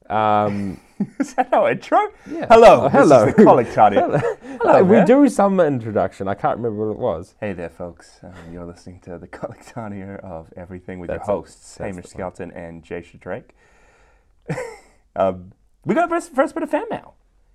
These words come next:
Speaker 2: Ever
Speaker 1: Yeah.
Speaker 2: sent in to colectania of everything at gmail dot com. It was from Amelia Freya. Thank you so much for getting in touch with us, Amelia. Um, and we're sorry to hear you're not doing so well. She speaks. She says she's, um, not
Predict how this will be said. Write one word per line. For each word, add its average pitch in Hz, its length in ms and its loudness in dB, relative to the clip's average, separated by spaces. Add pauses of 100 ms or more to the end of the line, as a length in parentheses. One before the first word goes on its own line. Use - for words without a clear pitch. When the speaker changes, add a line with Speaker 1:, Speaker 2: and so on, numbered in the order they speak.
(100)
Speaker 2:
Ever 202 160 -4
Speaker 1:
Yeah. 202 100 -4
Speaker 2:
sent 190 240 -10
in 117 220 -4
to 117 140 -6
colectania 143 560 -4
of 135 40 -8
everything 104 320 -8
at 95 160 -8
gmail 101 400 -8
dot 95 140 -8
com. 90 300 -6 (800)
It - 40 -10
was 107 160 -8
from 143 440 0
Amelia 117 460 -4
Freya. 110 600 -6
Thank 120 180 -8
you 113 60 -12
so 127 220 -8
much 131 200 -8
for - 200 -20
getting 107 200 -10
in 98 80 -10
touch 101 220 -8
with 92 100 -12
us, 90 160 -8
Amelia. 90 480 -12 (560)
Um, 92 540 -8 (140)
and 107 460 -6 (440)
we're 127 100 -18
sorry 170 220 -4
to 160 60 -8
hear 147 100 -4
you're 139 100 -2
not 131 140 -2
doing 123 220 -6
so 135 180 -8
well. 143 160 -2
She - 120 -20
speaks. - 440 -14
She 104 80 -20
says 104 240 -12
she's, 95 220 -18
um, 87 380 -10 (380)
not 101 300 -6